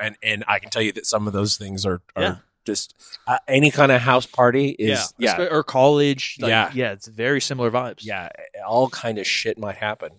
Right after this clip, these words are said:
Speaker 1: And,
Speaker 2: Yeah.
Speaker 1: and, and often does.
Speaker 2: It is good. It, it's kind of refreshing 'cause it's, it's different, you know?
Speaker 1: Yeah. Yeah.
Speaker 2: Let's talk about, uh, I know we gotta go to bench press and lay some pipe on your guys' ears, but, uh, there's a do-, uh, preview for a new, like, medieval movie. Did you see that?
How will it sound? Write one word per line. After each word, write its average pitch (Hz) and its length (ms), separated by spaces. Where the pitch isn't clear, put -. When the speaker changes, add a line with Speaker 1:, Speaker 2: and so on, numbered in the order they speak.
Speaker 1:
And, 98 80
Speaker 2:
Yeah. 101 300
Speaker 1:
and, 92 240
and 92 160
often 95 300
does. 95 200
Speaker 2:
It 127 60
is 139 140
good. 120 320
It, 175 160
it's 202 120
kind 240 140
of 151 80
refreshing 143 480
'cause 107 160
it's, - 160
it's 104 260
different, 110 420
you 107 80
know? 107 140
Speaker 1:
Yeah. 104 140
Yeah. 98 180
Speaker 2:
Let's - 160
talk 170 140
about, 131 240
uh, 104 440
I 117 80
know 113 100
we 101 140
gotta 107 120
go 107 120
to 101 100
bench 104 240
press - 220
and 104 100
lay 104 140
some - 140
pipe - 280
on 110 140
your 113 160
guys' 104 320
ears, 107 400
but, 123 340
uh, 120 460
there's 131 440
a 135 80
do-, 143 100
uh, 131 480
preview 151 400
for 135 240
a 123 80
new, 135 400
like, 113 160
medieval 127 800
movie. 185 400
Did 143 160
you 131 60
see 131 160
that? 170 300